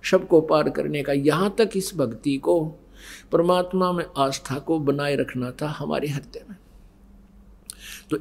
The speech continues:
इस उद्देश्य से परमात्मा ने वो मक्का उठाकर वहाँ उस बेटी के लिए भेज दिया। अब वहाँ अब्राहिम सुल्तान उसको लताड़ रहा है कि ये के ड्रामा दिखाने लग रही है दुनिया की, मैं वाह वाह हो जाएगी, या फूल का कुप्पा हो जाएगी,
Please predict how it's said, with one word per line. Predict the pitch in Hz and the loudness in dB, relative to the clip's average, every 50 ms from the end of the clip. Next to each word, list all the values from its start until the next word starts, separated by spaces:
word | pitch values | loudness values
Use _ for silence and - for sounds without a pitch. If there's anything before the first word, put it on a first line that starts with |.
| - | 2
इस | 208 233 214 220 | 2 2 4 2
उद्देश्य | 233 202 190 208 196 202 214 214 | 2 6 6 6 6 6 2 2
से | 202 214 220 | 4 4 4
परमात्मा | 214 214 196 185 180 185 185 180 175 - 214 226 233 | 4 4 2 2 4 4 2 2 2 2 2 2 4
ने | 226 220 | 6 6
वो | 220 214 196 | 6 6 6
मक्का | 190 190 175 156 - - 175 | 6 4 2 0 2 2 2
उठाकर | 175 165 - - 151 156 151 - 156 | 2 2 0 -2 -2 -2 0 0 0
वहाँ | 147 147 151 143 | 2 2 0 -2
उस | 139 - | -2 -2
बेटी | - 143 143 139 - 151 151 | 0 0 0 0 0 -4 -4
के | 147 147 139 | -2 -2 -2
लिए | 135 135 135 120 | -2 -2 -4 -4
भेज | 131 123 127 - - - | -6 -10 -12 -12 -18 -20
दिया। | - - - - - - - - - - _ - - - - - - - - - - - - - - - | -20 -20 -20 -20 -20 -20 -20 -20 -20 -20 _ -20 -20 -20 -20 -20 -20 -20 -20 -20 -20 -20 -20 -10 -2 0
अब | 139 151 | 0 2
वहाँ | 156 151 151 151 156 185 196 - - | 2 2 2 2 2 2 2 2 4
अब्राहिम | 151 170 170 180 202 208 220 226 226 | 4 4 4 6 4 4 4 4 2
सुल्तान | 202 - 202 190 190 202 196 190 190 | 2 2 2 2 4 4 4 4 4
उसको | 196 180 - - 196 | 2 2 2 4 4
लताड़ | 185 180 185 185 185 185 208 196 196 185 | 6 6 6 4 4 2 2 2 2 4
रहा | 185 190 180 180 | 4 2 2 2
है | 185 180 | 2 0
कि | 180 - 190 | -2 0 0
ये | 185 185 175 | 0 0 0
के | 185 - - 190 190 | 0 2 4 4 6
ड्रामा | 190 160 160 175 180 180 180 175 175 | 6 4 4 4 4 4 2 0 0
दिखाने | 165 175 165 - 175 175 185 180 | 0 -2 -2 -2 0 0 0 2
लग | 175 180 170 165 | 2 2 2 2
रही | 165 165 156 | 0 0 0
है | 156 156 | 0 0
दुनिया | 156 160 160 165 165 175 165 156 | 0 0 -2 -2 -2 -6 -6 -6
की, | 156 - 165 151 | -4 -2 -4 -4
मैं | - 160 160 160 | -4 -4 -6 -4
वाह | 160 - - 147 175 175 | -4 -4 -2 0 0 0
वाह | 175 156 165 160 | 2 2 2 2
हो | 143 135 135 | 2 2 2
जाएगी, | 135 147 151 147 139 147 147 147 147 151 151 | 0 0 0 0 0 -2 -4 -2 -2 -2 -2
या | 143 | -2
फूल | - - - 156 156 151 151 | -4 -2 0 2 4 2 2
का | 151 143 135 | 0 -2 -4
कुप्पा | 127 - - 151 151 151 - 78 | -2 0 -2 -2 -2 -2 -2 0
हो | 78 76 69 | 2 2 0
जाएगी, | 71 - 80 73 - - 220 233 214 202 - | 0 0 0 -2 -2 -2 -2 -2 -4 -4 -6